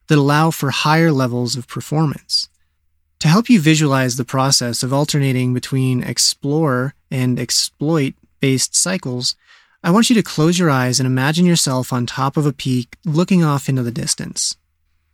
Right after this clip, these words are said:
As you look across the valley, you see another higher peak. In order to reach that peak, you have to descend the mountain you're on, walk across the valley, and climb up the other one.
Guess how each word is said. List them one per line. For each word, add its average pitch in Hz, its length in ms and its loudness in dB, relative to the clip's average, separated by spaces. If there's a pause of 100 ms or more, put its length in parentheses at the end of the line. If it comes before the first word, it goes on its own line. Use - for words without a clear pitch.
(120)
As 151 180 2
you 165 120 6
look 175 260 0
across 190 380 0
the 160 80 0
valley, 127 340 0
you 143 240 -2
see 156 260 0
another 131 540 -2
higher 123 480 -4
peak. - 480 -12 (600)
In 151 100 4
order 190 240 4
to 170 80 2
reach 185 380 2
that 120 260 -4
peak, 123 360 -4
you 139 100 2
have 147 160 2
to - 80 -2
descend 147 500 2
the 190 60 2
mountain 143 300 0
you're 131 180 0
on, 117 420 -4 (100)
walk 143 380 -2
across 170 400 -2
the 147 80 -4
valley, 120 500 -4 (320)
and 147 160 0
climb 151 400 2
up 147 160 -4
the 135 140 2
other 123 200 0
one. 120 300 -8